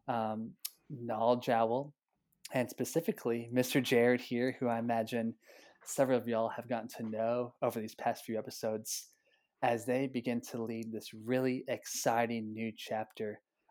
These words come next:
of the Not Boring Tech Writer podcast. So in this first half of the episode, uh, the Knowledge Owl folk, um, and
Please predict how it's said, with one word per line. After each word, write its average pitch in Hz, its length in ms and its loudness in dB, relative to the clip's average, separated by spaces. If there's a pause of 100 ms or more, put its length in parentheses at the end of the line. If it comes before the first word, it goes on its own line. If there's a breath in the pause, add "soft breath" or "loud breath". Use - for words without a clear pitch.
of 110 560 4
the 117 160 -2
Not 113 380 0
Boring 110 340 0
Tech - 320 -6
Writer 104 280 -2
podcast. - 760 -8
So 107 320 0 (480)
in 117 140 0
this 110 240 -4
first 160 240 -2
half 156 160 2
of 151 100 -4
the 156 80 0
episode, 143 560 -2 (540 soft breath)
uh, 104 240 -2 (120)
the 107 120 -8 (200)
Knowledge 127 320 0
Owl 120 320 4
folk, 123 260 4 (280)
um, 117 260 -2
and 113 240 -6